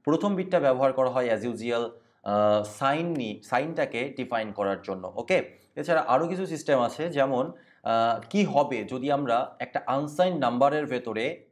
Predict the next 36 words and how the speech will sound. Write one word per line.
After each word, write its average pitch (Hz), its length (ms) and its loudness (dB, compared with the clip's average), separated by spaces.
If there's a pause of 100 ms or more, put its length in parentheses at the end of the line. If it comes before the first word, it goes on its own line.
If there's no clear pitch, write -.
একটা 107 200 -4
আনসাইন 131 400 -4
নাম্বারের 135 460 0
ভেতরে 147 300 -2
নেগেটিভ 123 560 -2
নাম্বার 139 280 0
স্টোর 104 320 -6
করি, 92 320 -12
তাহলে 135 240 0
কি 139 180 -4
হবে 92 280 -8 (500)
সেটা 175 220 2
আগে 139 160 2
আমাদেরকে 120 340 -4
বুঝতে 117 360 -6
হবে। 92 420 -8 (140)
ওকে? 190 380 -4 (240)
তাহলে 117 200 2
আজকে 160 320 0
আমরা 156 300 0
এর 147 80 -2
সাথে 160 300 -4
আরেকটা 151 360 -2
বিষয়ই 151 380 0
বুঝবো 127 440 -2
যে 160 240 -4
য-, 139 260 0
কি 220 200 2
হবে 143 640 0 (220)
যদি 139 260 -2
আমরা 156 320 0
আনসাইন 156 540 0
নাম্বারের 143 440 2
ভেতরে 147 340 2
নেগেটিভ 131 480 -2
নাম্বার 127 340 0